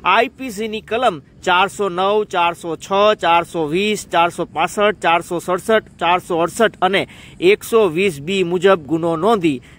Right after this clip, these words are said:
ત્રણેય કૌભાંડકારોની ધરપકડ કરી હતી. આ કેસમાં મહિલા આરોપી પિંકી ખેમચંદાણીએ વેરાવળ ડિસ્ટ્રિક્ટ કોર્ટમાં જામીન મેળવવા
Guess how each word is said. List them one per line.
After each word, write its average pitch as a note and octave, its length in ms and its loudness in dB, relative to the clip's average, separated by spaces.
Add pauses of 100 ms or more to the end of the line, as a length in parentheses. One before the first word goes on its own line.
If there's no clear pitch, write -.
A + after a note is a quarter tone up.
(100)
ત્રણેય A#3 320 2
કૌભાંડકારોની F#3 1120 0
ધરપકડ D#3+ 480 -6
કરી C#3 260 -8
હતી. C3+ 360 -8 (260)
આ A#3+ 140 2
કેસમાં B3+ 540 -4
મહિલા G3 400 0
આરોપી G3 380 -6
પિંકી G3 520 -12
ખેમચંદાણીએ F3+ 1080 0
વેરાવળ D#3+ 520 0
ડિસ્ટ્રિક્ટ F3 540 -8
કોર્ટમાં F#3 460 0
જામીન F3 460 -4
મેળવવા E3+ 580 2